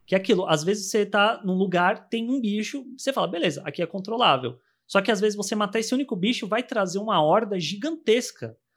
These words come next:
pra onde você tá, sabe? Que me lembrou muito, que é um filme meio duvidoso às vezes, mas eu particularmente acho legal <laughs> em vários momentos, que é Guerra Mundial Z, que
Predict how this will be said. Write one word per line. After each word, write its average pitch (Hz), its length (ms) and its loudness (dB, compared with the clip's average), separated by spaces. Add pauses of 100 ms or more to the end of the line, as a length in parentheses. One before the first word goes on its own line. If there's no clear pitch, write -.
(300)
pra 156 140 2
onde 151 180 0
você 143 280 -4
tá, 127 240 -2
sabe? 127 480 -4 (200)
Que 190 280 -2
me 185 300 -2
lembrou 196 420 0
muito, 185 560 -4 (420)
que - 80 -4
é 320 40 2
um 453 80 0
filme 415 260 -6
meio 294 180 0
duvidoso 185 460 0
às 147 100 -4
vezes, 170 220 -4
mas 165 160 -2
eu 208 80 2
particularmente 175 640 -4
acho 151 200 -8
legal 143 260 0
<laughs> 143 40 0
em 156 80 4
vários 160 400 0
momentos, 135 680 -2 (320)
que 175 80 2
é - 20 2
Guerra 185 300 2
Mundial 190 360 4
Z, 165 400 2 (300)
que 139 540 2